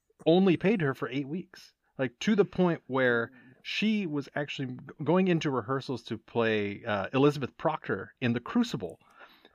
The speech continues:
And when she had set out her schedule, she's like, "This is perfect. I can do this little film that's gonna be done in eight weeks. And then I'm gonna rehearse this play, and there's gonna be no crossover, and I've got it." And that dude would not budge.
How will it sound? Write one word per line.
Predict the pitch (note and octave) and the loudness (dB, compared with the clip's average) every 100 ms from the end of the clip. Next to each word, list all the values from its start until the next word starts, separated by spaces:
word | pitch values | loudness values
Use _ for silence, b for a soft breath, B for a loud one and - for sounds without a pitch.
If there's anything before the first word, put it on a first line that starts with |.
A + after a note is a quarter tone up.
| _ | _
And | C3 | 0
when | C3+ C3 | 2 0
she | - C3+ | -2 -2
had | C3 | 0
set | B2 A2+ | 4 4
out | A2+ | 4
her | A2+ | 0
schedule, | - A3 G3 D3+ | 0 0 2 -2
she's | - | -4
like, | B2+ | -8
"This | C3 - | -8 -8
is | - | -6
perfect. | - F#3+ B2 - | -6 -4 -6 -8
I | - | -10
can | G2+ | -8
do | F#2+ | -8
this | G2 A#2 D3+ | -8 -6 -4
little | D3 | -4
film | - G3+ A3+ | 0 2 4
that's | A3+ G#3+ | 2 -2
gonna | G#3+ | -4
be | A3 | -2
done | A3 A3 | 0 0
in | G3 | -2
eight | G#3 F#3+ | -2 0
weeks. | B3+ - - - B B | -2 -4 -14 -16 B B
And | C#3 D3+ | 0 2
then | C#3+ | 0
I'm | C#3 | 0
gonna | C#3 B2+ | -4 -4
rehearse | B2+ A2+ F3 | -4 -2 -4
this | - D#3+ | -6 -10
play, | - F3+ F#3 F3+ E3+ | -4 0 4 4 2
and | C3+ | 0
there's | A#2+ | -2
gonna | B2 | -2
be | A2 | -2
no | G#2 | -4
crossover, | - F3 - F#3+ D#3+ D#3 B2 | -4 -6 0 2 4 2 2
and | A2 | 0
I've | G#2 - | 0 -2
got | G2+ G2+ | -2 -4
it." | F#2+ B B B B - | -8 B B B B -2
And | B2+ A#2+ | 0 2
that | C#3 D3 | 0 0
dude | D#3+ C#3+ D#3 D#3+ - _ - | 2 4 4 0 -10 _ -2
would | C3 B2 | -2 0
not | A#2 G#2 G#2 | 0 0 -2
budge. | G#2 G2 G#2+ - | -6 -6 -10 -14